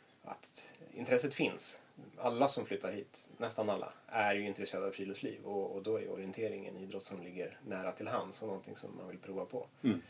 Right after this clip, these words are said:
Speaker 1: Så att vi, vi ser med, ja, men vi ser fram emot att få, få ha ett stort arrangemang och få visa vad orientering är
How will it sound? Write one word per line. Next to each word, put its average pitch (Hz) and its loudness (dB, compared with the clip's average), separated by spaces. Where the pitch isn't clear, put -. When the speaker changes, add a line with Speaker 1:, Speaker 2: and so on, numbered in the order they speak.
Speaker 1:
Så - -10
att 98 -10
vi, 95 -6
vi 113 -12
ser 117 -6
med, 113 -10
ja, 156 12
men 180 12
vi 180 8
ser 190 8
fram 190 12
emot 139 12
att 165 10
få, 123 10
få - 0
ha 120 10
ett - 2
stort 160 8
arrangemang 123 10
och 107 4
få 123 -2
visa 113 4
vad 110 6
orientering 110 4
är 101 2